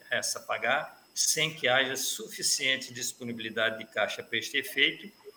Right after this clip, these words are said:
e instituiu regras com o objetivo de disciplinar estas transferências das obrigações assumidas dentro de um determinado exercício para o financeiro subsequente.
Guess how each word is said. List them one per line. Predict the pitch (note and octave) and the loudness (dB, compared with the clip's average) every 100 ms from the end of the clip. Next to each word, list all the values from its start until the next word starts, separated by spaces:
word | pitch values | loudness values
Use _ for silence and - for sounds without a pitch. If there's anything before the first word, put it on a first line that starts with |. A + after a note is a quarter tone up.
| - - | -18 -6
e | F#3+ | -2
instituiu | G3+ F3 G#3 G3+ D#3+ E3 D#3 | 0 0 0 -4 -2 0 0
regras | C3+ E3 E3+ C#3 - | 4 6 6 4 -2
com | - | -4
o | D3 | -4
objetivo | C3+ B2 - C#3+ | -2 0 -2 -6
de | C3+ C3 | -8 -2
disciplinar | B2 - - C3+ C3 C3 C#3+ - D3 | 2 0 0 -6 0 4 4 2 2
estas | D#3 - B2+ - | 2 0 -4 -6
transferências | C3 - B2 A#2+ C3 - A2+ | -6 -4 -2 0 0 -2 -4
das | A#2 A2+ | -4 -4
obrigações | A2 A2 G#2+ - A#2 A2 | -4 -2 -2 -2 -8 -8
assumidas | - A2 A2 G#2+ G2+ | -10 -2 2 2 0
dentro | A#2 C3+ A#2+ | -4 -6 -6
de | |
um | B2 | -4
determinado | A#2+ A2+ A#2 G#2+ G#2+ - | -2 -2 -4 0 0 -2
exercício | B2 D3 - F3 - - - - - - - | -4 0 0 0 -4 -6 -20 -20 -20 -20 0
para | D#3+ D3 D#3 F3 C#3+ | 6 6 6 -2 -8
o | |
financeiro | - C#3+ C#3 C3+ - A#2 | -8 0 2 4 4 2
subsequente. | A2+ A#2 - - - F#2 F2 - - | 0 -8 -12 -14 -10 -10 -8 -8 -10